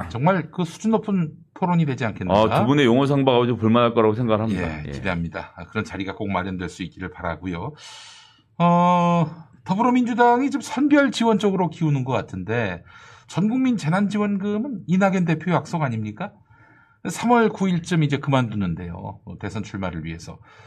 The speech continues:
Speaker 1: 어, 그 이전에 뭐 이렇다 할 계획을 당정협의 과정을 통해서 확정짓지 않는다면은 이거 뭐 유야무야 되는 것은 아닌가. 저는 그렇게 염려합니다. 어떻게 보세요?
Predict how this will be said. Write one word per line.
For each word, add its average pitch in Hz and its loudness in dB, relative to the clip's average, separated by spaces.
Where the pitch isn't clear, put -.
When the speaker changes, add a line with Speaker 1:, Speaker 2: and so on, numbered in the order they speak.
Speaker 1:
어, 139 0
그 196 -2
이전에 185 0
뭐 190 -2
이렇다 175 -4
할 190 -4
계획을 170 0
당정협의 139 0
과정을 123 -2
통해서 113 -6
확정짓지 170 -4
않는다면은 120 -2
이거 170 -4
뭐 196 0
유야무야 170 4
되는 147 2
것은 139 -2
아닌가. 87 -4
저는 185 -4
그렇게 156 -4
염려합니다. 95 -4
어떻게 131 -4
보세요? - -10